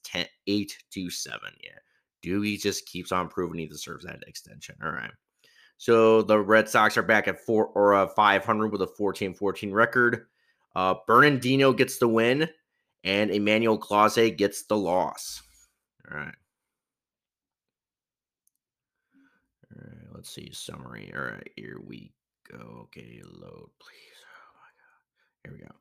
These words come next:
Here we go. All right. So to begin with the bottom of the first inning, Rafael Devers, he gets on the board as he hits a three-run home run into right field to make it, to score himself,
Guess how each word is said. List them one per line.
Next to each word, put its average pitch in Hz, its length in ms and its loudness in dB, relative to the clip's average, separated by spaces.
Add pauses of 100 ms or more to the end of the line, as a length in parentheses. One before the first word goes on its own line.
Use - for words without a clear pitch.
(280)
Here 117 120 2
we 92 60 0
go. 82 260 -2
All 98 60 -4
right. 76 220 -2 (760)
So 156 160 0
to 156 80 2
begin 175 280 6
with 208 160 4
the 127 360 8
bottom 123 280 6
of 117 60 4
the - 60 -14
first 127 280 2
inning, 131 340 2 (320)
Rafael 110 460 4
Devers, 120 460 4
he 127 100 0
gets 123 240 2
on 117 120 2
the 110 60 2
board 107 320 2
as 101 140 2
he 170 220 -4
hits 123 300 0
a 101 140 0
three-run 139 640 0
home 104 300 -2
run 104 220 0 (100)
into 117 800 -2 (260)
right 98 260 2
field 98 480 0 (360)
to 120 420 2
make 101 280 0
it, 98 360 -2
to 123 100 -6
score 113 300 2
himself, 92 640 0